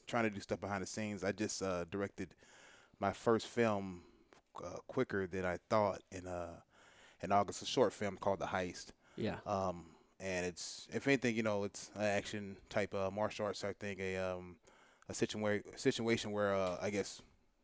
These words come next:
Speaker 1: a, a robbery goes wrong.
Speaker 2: Yeah.
Speaker 1: You know, something like that. But being behind the scenes and being, uh, in front of the scenes, uh, uh, behind the, in front of the camera is, you know, what I like. But now it's that point where, okay,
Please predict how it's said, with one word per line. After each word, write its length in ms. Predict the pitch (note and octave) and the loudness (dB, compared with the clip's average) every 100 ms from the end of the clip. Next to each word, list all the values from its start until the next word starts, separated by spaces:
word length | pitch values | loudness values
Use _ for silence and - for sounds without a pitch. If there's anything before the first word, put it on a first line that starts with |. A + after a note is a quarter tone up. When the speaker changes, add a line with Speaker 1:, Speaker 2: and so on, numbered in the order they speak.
| _ - G2 | _ -8 -2
Speaker 1:
a, 400 | G2 F#2 F2 - - _ _ _ _ _ _ _ _ - | -2 -2 -8 -12 -20 _ _ _ _ _ _ _ _ 0
a 60 | |
robbery 300 | G#2 B2+ A#2+ | 8 8 8
goes 220 | A2 G#2+ | 4 4
wrong. 280 | G#2 G2+ E2 - _ _ _ - | 0 -4 -6 -14 _ _ _ 0
Speaker 2:
Yeah. 220 | A2+ G#2 G#2 - | 4 4 2 -6
Speaker 1:
You 140 | A2 | -6
know, 120 | F2 D#2+ | -4 -4
something 180 | A#2+ F#2+ | -4 -2
like 140 | F2 | -2
that. 240 | G2 D#2+ E2+ | -2 -2 0
But 220 | G#2 - - - - - _ - G2+ | 0 0 -8 -20 -20 -20 _ -12 4
being 180 | D3 B2+ | 6 6
behind 320 | A#2 C3+ C3+ | 6 6 6
the 60 | |
scenes 260 | A#2+ C3 B2 | 4 2 4
and 100 | G#2 | 4
being, 300 | A2+ A2+ G#2+ | 4 2 2
uh, 240 | G2+ G2+ F#2+ | 2 2 0
in 60 | |
front 220 | - A#2 | 0 0
of 60 | A2 | 0
the 60 | G2+ | -2
scenes, 300 | A2 G2+ F#2 | -4 -4 -2
uh, 100 | G2+ E2+ | -2 -2
uh, 80 | F2+ | -4
behind 280 | G2 G#2+ G2 | -2 -2 -2
the, 140 | - | -6
in 80 | A2 | -6
front 160 | - A2+ | 0 0
of 60 | F#2 | 0
the 60 | |
camera 380 | - A#2 G2+ F2+ | 2 2 2 -2
is, 200 | F2 - - | -4 -8 -8
you 80 | |
know, 100 | G#2+ | -4
what 100 | G2 | 0
I 80 | F#2+ | 4
like. 260 | F#2 F#2+ F#2 - | 4 4 0 4
But 180 | C3 - _ | 4 4 _
now 600 | G#2 A#2+ C#3 D3 A#2 G2 F#2 _ _ _ _ _ _ _ - | -2 2 6 6 6 4 -2 _ _ _ _ _ _ _ 4
it's 580 | A2+ - - - - _ _ - | 4 4 -6 -4 -8 _ _ 0
that 180 | B2 G#2+ | 2 2
point 220 | - A#2+ | 0 -2
where, 160 | G#2+ A2+ | 0 0
okay, 340 | C3 A2 G#2 | 2 2 2